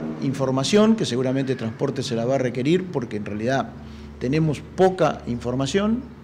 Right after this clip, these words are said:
y no es buena. Ellos se han comprometido a presentarla en tiempo y forma, y nosotros hacer tanto algunas tareas propias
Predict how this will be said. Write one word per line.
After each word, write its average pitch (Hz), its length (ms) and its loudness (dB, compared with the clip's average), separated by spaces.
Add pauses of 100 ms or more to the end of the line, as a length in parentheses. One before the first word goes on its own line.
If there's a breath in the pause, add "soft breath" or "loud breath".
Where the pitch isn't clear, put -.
y 123 60 -4
no 143 220 -2
es 135 120 -2
buena. 190 460 4 (560 loud breath)
Ellos 127 300 -2
se 123 360 0
han 127 140 -2
comprometido 117 640 -2
a 113 180 -8
presentarla 113 580 -2
en 123 100 -4
tiempo 139 200 0
y 175 40 4
forma, 214 420 2 (460 loud breath)
y 151 80 2
nosotros 180 500 2
hacer 127 440 0 (500 loud breath)
tanto 143 560 4
algunas 151 500 0
tareas 135 540 2
propias 190 720 2